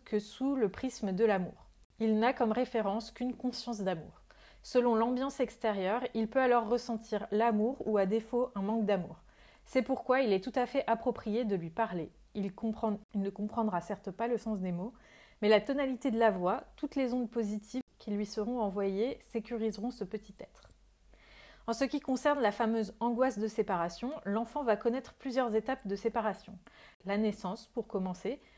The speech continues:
puis, si ses parents travaillent, la séparation la journée, parfois le soir, le week-end, quelques années plus tard, l'entrée à l'école,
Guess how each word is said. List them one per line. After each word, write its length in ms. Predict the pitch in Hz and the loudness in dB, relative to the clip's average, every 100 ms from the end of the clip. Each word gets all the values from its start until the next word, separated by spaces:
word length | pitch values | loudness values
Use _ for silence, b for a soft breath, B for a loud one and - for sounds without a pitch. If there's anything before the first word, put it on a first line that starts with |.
| b b | b b
puis, 340 | - 220 294 - | 0 0 0 -6
si 200 | - 262 | -8 -2
ses 160 | 262 | 2
parents 320 | 240 240 220 214 | 4 4 4 0
travaillent, 400 | - 175 175 254 | -2 2 2 4
la 140 | 208 | 2
séparation 600 | 240 226 226 226 226 254 | 0 2 4 4 2 2
la 140 | 240 226 | 4 4
journée, 400 | 233 214 185 220 - - | 2 0 -2 -4 -14 -2
parfois 340 | 214 - 226 | -2 0 0
le 120 | 208 202 | 2 0
soir, 420 | - 180 220 - | 0 0 0 -4
le 160 | 196 220 | -2 0
week-end, 460 | 233 202 185 180 247 - b b b | 0 -2 -4 -4 -6 -10 b b b
quelques 360 | - 240 269 247 | 2 4 4 4
années 200 | 247 254 | 4 2
plus 200 | - 208 | 0 -2
tard, 260 | 190 233 | 0 2
l'entrée 320 | 214 214 - 226 | 0 -2 2 2
à 60 | |
l'école, 440 | 190 190 196 240 | 2 0 0 0